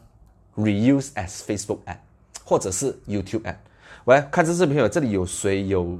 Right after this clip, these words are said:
用YouTube的吗？有看YouTube的吗？你们知道最近YouTube有跑一个YouTube Premium account出来吗？有谁很烦的吗？来，每次觉得YouTube的广告很烦的朋友，现在开始我一直看到的广告就是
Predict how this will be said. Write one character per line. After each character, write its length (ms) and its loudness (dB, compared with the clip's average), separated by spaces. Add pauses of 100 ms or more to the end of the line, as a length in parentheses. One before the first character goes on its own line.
用 400 -2
YouTube 420 -6
的 80 -8
吗？ 100 -12 (1040)
有 120 -2
看 180 -2
YouTube 280 -2
的 60 -4
吗？ 140 -8 (420)
你 80 -2
们 100 0
知 80 2
道 80 2
最 120 0
近 160 0
YouTube 360 0
有 100 -2
跑 260 -8
一 60 -6
个 340 0
YouTube 340 -6 (520)
Premium 800 0
account 340 -8
出 140 -8
来 80 -4
吗？ 180 -10 (240)
有 160 4
谁 160 4
很 160 -4
烦 260 -2
的 60 -4
吗？ 140 -6
来， 100 -2
每 100 -4
次 140 -4
觉 160 -2
得 140 2
YouTube 280 0
的 80 0
广 140 -8
告 80 -4
很 340 -4
烦 400 -2
的 80 -2
朋 160 -4
友， 160 0 (340)
现 160 2
在 60 0
开 120 2
始 100 -4
我 220 -2
一 260 0
直 160 0
看 160 -2
到 60 2
的 60 2
广 120 -4
告 140 -2
就 180 0
是 240 -2